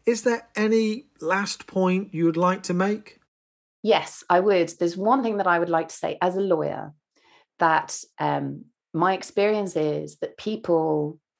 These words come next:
Speaker 2: go to a great deal of length to negotiate agreements. Um, we're backwards and forwards, and we're, you know, this term sheet should say this and it should say the other, and shareholders' agreements and all the rest of it. And then we rely solely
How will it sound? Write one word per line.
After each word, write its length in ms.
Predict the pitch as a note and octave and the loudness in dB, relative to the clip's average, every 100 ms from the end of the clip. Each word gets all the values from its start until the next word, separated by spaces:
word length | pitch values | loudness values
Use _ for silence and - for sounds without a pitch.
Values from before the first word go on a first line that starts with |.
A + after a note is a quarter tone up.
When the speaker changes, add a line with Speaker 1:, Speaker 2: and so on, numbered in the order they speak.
| - | 0
Speaker 2:
go 100 | F3 | 0
to 140 | F#3 | 2
a 60 | E3 | 0
great 320 | - G#3+ B3+ | 2 2 2
deal 200 | A3 F3+ | -2 -2
of 100 | E3+ | 0
length 460 | D#3+ D3+ D3+ - - | -2 -2 -8 -14 -10
to 100 | E3+ | -4
negotiate 680 | E3 E3 E3+ E3+ F3 E3 | 0 2 2 0 -4 -4
agreements. 720 | D#3+ D#3 C#3+ D3 D3+ - - - | -6 -6 -4 -4 -10 -12 -16 -12
Um, 240 | C#3 C#3+ C#3 | -6 -6 -2
we're 140 | D3+ | -4
backwards 500 | D3+ D#3+ - F#3 F3 | -2 -2 -2 -6 -4
and 140 | D#3+ | -6
forwards, 520 | - F3 E3+ E3+ D#3 - | 0 2 4 2 0 -4
and 160 | C3+ | -2
we're, 360 | C3+ C#3 C#3 C3+ - | -2 -4 -6 -8 -10
you 80 | C3+ | -6
know, 320 | C3+ C#3 C#3 - | -6 -6 -10 -8
this 240 | E3+ E3 - | -8 -8 -12
term 260 | - E3 | -4 -4
sheet 240 | D#3 E3 D#3+ | -2 -6 -6
should 140 | D#3 | -8
say 180 | D#3 D3+ | 0 0
this 300 | D#3+ E3+ E3 | 2 -2 -2
and 100 | D3+ | -10
it 80 | - | -10
should 160 | - | -12
say 180 | - D#3+ | -2 0
the 140 | D3+ | 2
other, 380 | D3+ D3 D3 - _ _ _ _ | 2 2 -2 -6 _ _ _ _
and 180 | D3 C3+ | -6 -4
shareholders' 520 | - F3+ F3 F3 D#3+ | 0 2 4 2 0
agreements 440 | D#3+ D#3 D3+ D3 D3+ | -6 -4 -2 -4 -6
and 80 | D3+ | -4
all 100 | D3 | -4
the 100 | D3 | -4
rest 240 | D3 - | -6 -8
of 60 | C#3 | -10
it. 180 | - - _ _ _ _ | -12 -14 _ _ _ _
And 240 | D#3+ D#3 D#3 | 0 0 4
then 540 | G#3 A3 D#3 D#3 E3+ - _ _ | 4 6 2 -2 -6 -10 _ _
we 340 | F3 F3+ E3+ F3 | -4 0 0 -2
rely 880 | D#3 E3+ E3+ F3 G#3 F3+ D3+ D#3+ E3+ | 2 4 6 4 4 2 0 -4 -8
solely 1000 | - - G3 F#3+ G3 D#3 D3 E3+ A3+ A3+ | -12 -2 2 2 2 -4 -4 -6 -8 -10